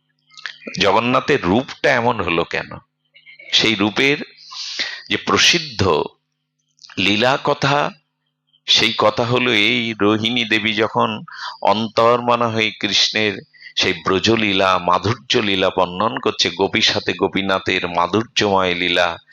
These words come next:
আর গোবিন্দ বললেন, "যেখানে আমার লীলা কথা ভক্ত কর্তৃক আলোচিত কীর্তিত হয়, সেখানে আমি বৈকুণ্ঠে না থাকলেও, যোগীদের হৃদয়ে না থাকলেও, সেখানে উপস্থিত হই হই।"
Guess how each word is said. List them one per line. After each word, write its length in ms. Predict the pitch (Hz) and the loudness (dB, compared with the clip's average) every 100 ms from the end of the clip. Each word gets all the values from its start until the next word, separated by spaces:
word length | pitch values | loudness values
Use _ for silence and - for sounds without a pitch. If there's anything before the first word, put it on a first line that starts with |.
| - - - | -14 -12 -10
আর 220 | - 92 90 | 0 0 2
গোবিন্দ 520 | 82 90 98 104 107 | 0 0 0 -2 0
বললেন, 600 | 92 92 90 87 82 82 - | 2 0 0 -2 -2 -6 -4
"যেখানে 480 | 98 - 117 120 | -2 -2 -2 0
আমার 240 | 113 107 110 | 0 0 0
লীলা 480 | 92 85 85 101 110 | 0 0 0 0 0
কথা 280 | 107 - 92 | -2 0 -2
ভক্ত 460 | 80 92 - - | 0 -4 -4 -6
কর্তৃক 520 | 120 107 101 - 95 92 | -2 -2 -2 -4 -4 0
আলোচিত 540 | 85 95 104 117 - | 0 0 0 -2 -2
কীর্তিত 600 | 95 92 - - 120 120 | -2 -2 -6 -4 -4 -2
হয়, 440 | 104 87 87 85 117 _ _ _ _ _ - | 0 2 0 -2 -8 _ _ _ _ _ -2
সেখানে 460 | - 98 107 104 | -2 0 -2 -2
আমি 180 | 98 98 | 0 -2
বৈকুণ্ঠে 760 | 80 90 87 - 120 135 135 110 | 0 0 0 0 -4 -2 -2 -2
না 180 | 95 | -2
থাকলেও, 580 | 90 92 92 87 85 85 | -2 -4 -4 -2 0 0
যোগীদের 520 | 82 90 92 90 95 | 0 0 0 0 0
হৃদয়ে 460 | 85 87 90 90 104 | 0 -2 0 0 0
না 160 | 113 104 | -2 -4
থাকলেও, 500 | - 90 85 85 82 | -4 -2 0 0 2
সেখানে 500 | - 85 - 87 87 | 0 0 -2 -2 -2
উপস্থিত 600 | 85 82 - - 87 82 | 0 -2 -2 -4 -4 0
হই 420 | 87 92 - 98 | 0 2 0 -2
হই।" 440 | - - - - | -2 -2 -2 -6